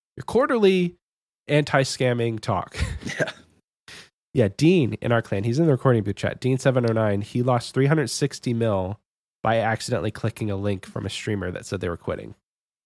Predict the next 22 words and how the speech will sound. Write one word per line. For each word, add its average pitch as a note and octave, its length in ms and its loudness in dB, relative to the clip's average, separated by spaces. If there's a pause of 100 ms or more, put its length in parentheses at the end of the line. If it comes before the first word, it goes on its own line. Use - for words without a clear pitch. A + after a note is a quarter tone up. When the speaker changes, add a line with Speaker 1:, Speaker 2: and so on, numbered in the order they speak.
(140)
Speaker 2:
Oof. G#2+ 440 -8 (360)
Speaker 1:
And A2 120 -6
it's - 80 -6
so A2+ 260 2
unfortunate. - 640 -6 (220)
Um, F2 480 -8
but - 260 4 (320)
man's A#2+ 260 0
on B2 60 -2
the A#2+ 100 2
up A#2 140 0
and A#2+ 80 -2
up. C3+ 160 -4
He's G#2 160 -4
rebuilding. G#2 540 -6
It's - 100 -18
a G#2+ 80 -8
great G#2 380 -4
time. A2+ 400 -2 (500)
It's - 60 -20
got A2+ 200 -2
full, A#2 460 -2